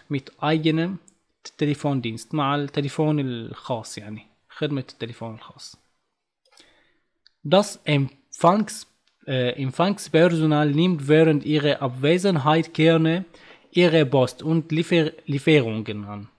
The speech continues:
Sie eigenes Personal ansparen können. وشخص الاستقبال بياخد ال-، آه، البريد في حال انت ما كنتي هون او في حال غيابك،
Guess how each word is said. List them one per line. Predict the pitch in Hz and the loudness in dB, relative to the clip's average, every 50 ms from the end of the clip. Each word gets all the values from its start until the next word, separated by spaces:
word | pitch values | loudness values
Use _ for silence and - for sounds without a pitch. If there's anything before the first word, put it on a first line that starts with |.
| _ _ _ - _ _ _ _ _ _ _ _ _ - | _ _ _ -20 _ _ _ _ _ _ _ _ _ -12
Sie | 143 135 143 165 196 220 214 - - | -8 -4 -2 0 0 -2 -2 -8 -10
eigenes | - - 147 160 151 156 151 156 156 151 - | -4 -2 0 0 2 2 2 0 0 -2 -4
Personal | - 123 120 120 120 131 131 135 139 151 156 - | -6 -6 -4 -4 -4 -2 -2 0 0 -2 -2 -4
ansparen | - 139 135 131 - - - - 143 151 151 151 156 147 147 135 - - | -6 -6 -6 -6 -8 -8 -4 -2 0 2 2 2 0 -2 -2 -4 -8 -10
können. | - - 143 135 123 113 107 104 101 _ _ _ _ _ _ _ _ _ _ _ _ _ _ _ _ _ _ _ _ _ _ _ _ | -6 -4 -2 -2 -2 -4 -8 -10 -14 _ _ _ _ _ _ _ _ _ _ _ _ _ _ _ _ _ _ _ _ _ _ _ _
وشخص | - 143 143 - - 220 208 - 208 - - | -6 -6 -4 -2 -2 -2 0 0 -2 -4 -2
الاستقبال | 156 151 - 175 - - - - - 135 135 147 147 147 147 151 151 139 | -4 -4 -4 -6 -8 -6 -8 -8 -6 -2 0 2 4 4 2 2 0 -4
بياخد | 131 131 143 151 156 160 151 - 156 151 143 139 | -4 -2 0 2 2 2 0 0 -2 -2 -2 -2
ال-، | 127 123 120 120 120 117 117 117 117 113 117 | -4 -4 -4 -4 -4 -4 -4 -6 -6 -6 -6
آه، | 117 113 113 113 113 113 113 113 113 110 113 110 - - - _ _ _ _ _ - - | -6 -8 -8 -8 -8 -6 -6 -6 -6 -6 -8 -8 -10 -12 -16 _ _ _ _ _ -8 -6
البريد | 131 127 123 131 123 135 165 190 196 202 208 180 - - - - _ _ _ _ _ _ _ _ _ _ | -6 -4 -2 0 0 2 2 2 0 -2 -2 -4 -8 -12 -14 -18 _ _ _ _ _ _ _ _ _ _
في | _ - 156 135 | _ -4 -4 -4
حال | - - 156 151 147 135 | -2 0 0 0 0 0
انت | 131 123 - | -4 -6 -6
ما | 123 127 135 143 | -6 -4 -4 -6
كنتي | - - 151 135 - 135 123 | -6 -6 -8 -6 -4 -4 -2
هون | 131 135 131 131 123 - | -2 -2 -2 -2 -4 -4
او | 120 120 117 113 110 110 104 - - | -6 -6 -6 -6 -8 -10 -12 -14 -18
في | _ - - 135 131 120 | _ -8 -4 -4 -4 -4
حال | - - 143 139 127 123 | -4 -4 -4 -4 -4 -4
غيابك، | 113 117 117 113 127 147 160 151 160 160 160 165 - | -6 -6 -6 -2 0 0 0 2 2 2 0 0 -4